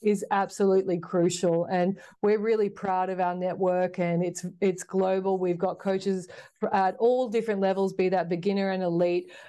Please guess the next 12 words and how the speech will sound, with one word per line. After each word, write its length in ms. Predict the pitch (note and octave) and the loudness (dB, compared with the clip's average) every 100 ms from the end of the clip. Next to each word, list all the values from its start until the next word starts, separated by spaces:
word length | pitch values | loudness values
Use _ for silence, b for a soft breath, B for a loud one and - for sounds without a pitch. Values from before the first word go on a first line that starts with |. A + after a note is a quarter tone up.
| B | B
all, 440 | - A3 A#3 A#3 - | 2 4 6 4 2
um, 320 | G3 F#3 F#3 | 0 0 -2
on, 360 | F#3 F#3+ F#3 F#3 | -2 -2 -2 -4
on 160 | - F#3 | -2 0
our 140 | F#3 F3 | 0 -2
Facebook 520 | - F#3+ F#3+ F#3+ F3+ | -2 -2 0 -4 -4
page, 520 | F3 F#3 F3+ F3 - - - | -2 0 2 0 -4 -14 -6
and 360 | G3 F3+ F3+ F#3 | -4 -2 0 0
really 560 | G#3 G#3 G3+ G3+ G3 - _ - | 2 2 2 0 -4 -10 _ -8
doing 280 | G3+ G3+ F#3+ | 0 0 2
a 80 | F#3+ | 0
great 360 | F3 G3+ G3+ | 0 0 0